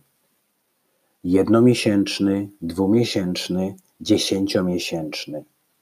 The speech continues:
Ale uwaga, mówimy jednoroczny, ale dwuletni, dziesięcioletni. Dlaczego? Ponieważ liczba mnoga od słowa rok to lata.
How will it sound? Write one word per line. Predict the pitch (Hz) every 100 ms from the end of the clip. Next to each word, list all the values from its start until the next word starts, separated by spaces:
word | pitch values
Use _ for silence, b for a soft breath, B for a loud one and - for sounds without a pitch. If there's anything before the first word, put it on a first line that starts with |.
| _ _ b b b
Ale | 92 107
uwaga, | 120 101 90 80 98 156 156 _ b b b b -
mówimy | 98 101 92
jednoroczny, | 95 110 156 139 107 95 - 98 95 151 175 - _ _ _ _ _ _ _ -
ale | 104 101 101 b -
dwuletni, | 98 101 123 147 107 92 - 87 85 82 _ _ -
dziesięcioletni. | 98 117 - 135 131 - 95 90 - - 87 80 _ _ _ _ _ _
Dlaczego? | 98 98 - 85 92 120 135 _ B B B B
Ponieważ | 110 107 104
liczba | 90 131 135
mnoga | 110 127 117
od | 101 -
słowa | 113 95 87
rok | 87 117 - -
to | 98 107 -
lata. | 104 98 113 123 - 85